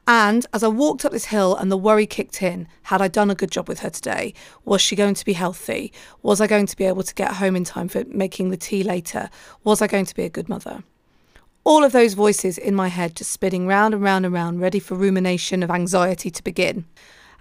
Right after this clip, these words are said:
And I thought, "Nope, I'm gonna stop the cycle and I'm gonna worry about this at six P M." That was how I got over my postnatal depression,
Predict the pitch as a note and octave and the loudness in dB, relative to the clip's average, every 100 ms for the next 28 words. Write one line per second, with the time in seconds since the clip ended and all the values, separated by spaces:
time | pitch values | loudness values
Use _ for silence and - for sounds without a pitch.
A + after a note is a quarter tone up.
0 | - G#3+ G3 A3 A#3 A#3+ D4 - _ - | 2 4 6 4 6 6 4 2 _ -2
1 | G#3 G#3 - - C4+ C4 - A3 - A#3 | 0 2 2 2 2 0 2 2 4 4
2 | C4 - - - - - G3+ G3 G3 G#3+ | 4 -6 -20 -20 -20 -4 0 2 2 4
3 | A#3 A3+ G3+ G3 F3+ F3 - - - - | 6 4 2 0 -2 -6 -12 -10 -10 -8
4 | - - - E3+ - F3 _ _ _ _ | -10 -12 -8 -6 -6 -14 _ _ _ _
5 | _ _ B3 C4+ C4 G#3+ G#3 F#3+ G3+ A3 | _ _ 4 4 4 2 2 2 0 0
6 | G3 G3 F#3 - G3 F3 F#3+ F#3 F#3 - | 0 0 0 0 0 -2 -6 -6 -8 -4
7 | G3 - E3+ E3 E3+ | -6 -4 -6 -6 -10